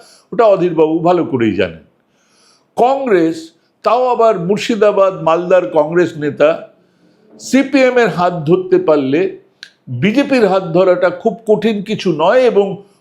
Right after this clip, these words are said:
ওটাও একটা অপশন। খালি নিজের পায়ের তলার কোনো জমি থাকবে না, সেটা একটা ভাববার বিষয়। কিন্তু খেয়াল করে দেখুন, বিজেপিতে যাওয়া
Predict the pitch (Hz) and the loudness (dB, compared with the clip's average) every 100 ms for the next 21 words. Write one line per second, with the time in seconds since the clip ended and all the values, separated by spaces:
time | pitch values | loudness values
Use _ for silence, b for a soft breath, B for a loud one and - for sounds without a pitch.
0 | _ 175 196 185 160 135 - 185 165 - | _ 0 2 2 0 -2 -2 -2 0 0
1 | 285 - - - 175 175 208 185 185 208 | 0 -2 -10 -10 -4 -4 -4 -4 -2 2
2 | 233 190 185 175 180 180 190 214 - 185 | 2 2 0 0 -2 0 2 2 2 0
3 | 175 143 147 147 151 147 147 196 226 226 | 0 -2 -2 -2 -2 0 2 2 2 -2
4 | 226 b b b b b - 285 285 254 | -10 b b b b b -2 0 2 -2
5 | - 196 151 143 131 143 139 165 247 247 | 0 0 0 0 2 2 0 0 0 0
6 | 233 175 202 175 - B B B - 240 | 0 0 0 0 -4 B B B 0 2
7 | 247 247 226 220 185 190 214 214 185 127 | 2 2 2 2 4 2 2 -2 -2 0
8 | 165 214 226 233 - 220 202 131 151 160 | 2 2 0 -4 0 0 0 0 0 0
9 | 180 185 | -2 -4